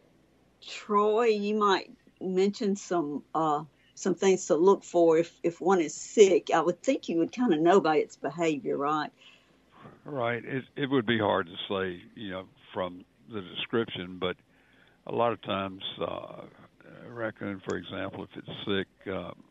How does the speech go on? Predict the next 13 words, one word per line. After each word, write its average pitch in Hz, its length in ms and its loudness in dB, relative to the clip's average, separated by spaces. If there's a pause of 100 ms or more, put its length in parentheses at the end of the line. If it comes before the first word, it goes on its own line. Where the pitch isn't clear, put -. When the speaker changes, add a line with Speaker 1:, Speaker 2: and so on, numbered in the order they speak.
(160)
Speaker 2:
might 101 360 -8
be 98 300 -8 (380)
skinny, 92 420 -8 (340)
uh, 101 240 -16 (300)
have - 120 -18
lost - 360 -8
weight. 95 300 -2 (160)
It's - 80 -18
hard 92 260 -2
to - 160 -16
tell, 87 240 -8
I - 120 -16
know. - 240 -14